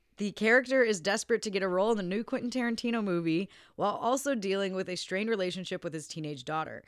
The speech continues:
He also occasionally talks to an egotistical nineteen nineties version of himself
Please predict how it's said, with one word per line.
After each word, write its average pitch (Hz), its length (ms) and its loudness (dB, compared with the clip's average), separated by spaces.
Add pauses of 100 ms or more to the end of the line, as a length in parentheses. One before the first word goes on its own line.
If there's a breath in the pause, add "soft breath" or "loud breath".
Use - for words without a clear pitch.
(260 soft breath)
He - 220 -8
also 214 500 2
occasionally 311 680 0
talks 320 380 -2
to 262 100 -2
an 226 100 -2
egotistical 254 720 -2
nineteen 214 580 2
nineties 254 420 2
version 247 380 4
of 214 100 4
himself 220 500 2